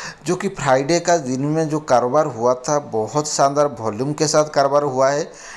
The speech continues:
And ये कारोबार का जो चल था, अब देखोगे ये अपडेट फ़िफ़्टीन दिसंबर का, ट्वेंटी टू रुपीज़ से हन-, टेन पैसा का ऊपर गया था और ट्वेंटी वन पॉइंट, ट्वेंटी वन रुपीज़ फ़ोर्टी फ़ोर पैसा लो जो कि लगाया था ये।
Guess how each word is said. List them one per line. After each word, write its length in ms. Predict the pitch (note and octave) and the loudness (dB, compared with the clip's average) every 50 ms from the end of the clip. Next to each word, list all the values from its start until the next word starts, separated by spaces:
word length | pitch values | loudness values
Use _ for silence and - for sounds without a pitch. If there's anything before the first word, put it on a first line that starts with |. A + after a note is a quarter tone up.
| - - - | -12 -6 -4
And 220 | C3+ D#3+ F#3 F#3 G3 - - - - - - - | -2 -2 -2 -4 -8 -10 -16 -20 -20 -12 -4 0
ये 160 | D3+ E3+ F3+ D#3+ C3 - A2+ - - | 2 2 2 0 -2 -6 -6 -2 2
कारोबार 340 | C3+ C3+ C#3 C3+ D3+ D3+ D3 | 2 4 4 2 0 -2 0
का 160 | - E3 D3+ | 0 -2 -2
जो 220 | C#3 C#3+ D#3 D#3 D3+ D#3 - | 0 0 -2 -2 -4 -4 -4
चल 220 | - - - - - | -2 0 0 0 0
था, 180 | - E3+ D#3+ D3+ B2+ B2 A#2+ C3 C3 B2 G2+ - - | 0 0 0 0 -2 -4 -6 -6 -4 -6 -6 -6 -4
अब 260 | - - B2 A#2 B2+ B2 | -2 -2 -2 -2 -2 -2
देखोगे 400 | D3 C#3 - C#3+ C3+ D3 D3+ D3+ | -2 0 0 0 2 4 4 4
ये 360 | D3 - - C3 C3 C#3 D3+ F3 G3 - - - - - - - - - | 4 2 0 -2 0 0 0 0 0 -4 -16 -20 -20 -20 -20 -10 -2 0
अपडेट 400 | A#2 B2 B2 B2+ D#3+ D#3 D#3 - | 0 0 2 2 0 0 0 -2
फ़िफ़्टीन 400 | D3+ C#3 - - - D#3+ D3+ D#3+ | -4 -4 -4 -4 -2 -2 -2 0
दिसंबर 420 | C#3+ C#3 C3 - C#3 D3 C#3+ C#3+ C#3 - | 0 0 0 0 0 2 2 2 2 2
का, 160 | - D#3+ F3+ G3 - - - - - _ _ - | 0 0 0 -2 -4 -12 -20 -20 -20 _ _ -2
ट्वेंटी 300 | D3+ D3 D3 D3 D#3+ F3+ | 0 0 0 0 -2 -2
टू 100 | D#3+ F3 | -2 0
रुपीज़ 280 | E3+ E3 D3+ E3 E3+ D3+ | 0 0 0 -2 -2 0
से 100 | E3+ D3 | 0 0
हन-, 260 | C#3 C3 C3 C3 A#2+ - - | 2 0 0 -2 -2 0 2
टेन 200 | D3 D3 D#3 D3+ | 2 2 2 0
पैसा 300 | D#3 E3 D#3+ D3 F3+ E3 | 0 0 0 2 2 0
का 120 | D#3+ E3 | 2 2
ऊपर 300 | D3+ C3+ - C#3 D3 D3+ | 0 2 2 2 2 2
गया 200 | C3+ D3 D#3 D#3 | 2 2 2 2
था 180 | D#3 E3+ D#3+ D#3 | 2 2 2 2
और 120 | D3+ D3+ | 2 0
ट्वेंटी 300 | D3 - C3+ B2+ B2 C#3 | -4 -6 -6 -6 -4 0
वन 240 | C3+ D3 D3 C#3 C3 - C3+ | 0 2 0 0 -2 -6 -4
पॉइंट, 640 | C#3 C3 C3 - C3 C3 C3+ C#3+ D#3 E3+ E3 - - - _ _ _ _ _ _ _ _ - | -4 -4 -2 0 0 0 0 0 -2 -6 -8 -12 -18 -20 _ _ _ _ _ _ _ _ -2
ट्वेंटी 240 | C3+ C3 C3 C3+ D3+ | -2 0 0 2 2
वन 200 | D3+ D3+ D3+ D3 | 2 2 2 0
रुपीज़ 380 | C3 C3+ B2 - D#3+ F3 F3+ - - - - - | -4 -6 -6 -2 -2 -2 -2 -4 -8 -14 -12 -6
फ़ोर्टी 200 | - D3 - D3+ | -4 -4 -2 -2
फ़ोर 180 | C3+ - D3 C3 | 0 0 0 0
पैसा 320 | C3 - C3+ C3 C3 D#3+ | 2 2 2 2 2 0
लो 300 | C#3+ C3 A#2+ A#2+ B2 B2+ | -2 -2 -2 0 0 0
जो 160 | A#2 A#2 B2+ A#2+ | 0 0 -2 -2
कि 180 | - - F#3 | -2 0 0
लगाया 360 | D#3 B2+ A2 G2+ G2+ G2+ G2 G2 | 2 2 2 2 2 0 0 0
था 160 | - - - | -2 -2 -2
ये। 320 | - C#3 A2+ G2+ C#2 - | -2 -2 -4 -8 -12 -14